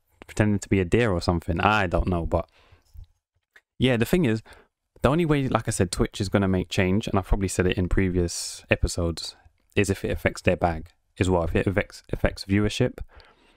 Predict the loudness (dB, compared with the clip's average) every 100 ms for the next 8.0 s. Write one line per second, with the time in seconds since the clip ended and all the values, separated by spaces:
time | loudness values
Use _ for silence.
0 | _ 0 2 2 2 0 -4 _ _ _
1 | 0 2 2 0 0 0 0 -4 -2 0
2 | 0 0 0 0 -2 -6 -2 -2 -2 -6
3 | -6 -2 0 0 -4 -16 _ _ _ _
4 | _ _ _ _ _ _ -4 -2 2 0
5 | 0 0 0 0 -2 -4 _ -20 -20 -20
6 | _ _ -2 0 2 0 -2 -2 0 -2
7 | 0 2 0 -2 0 2 2 -2 -6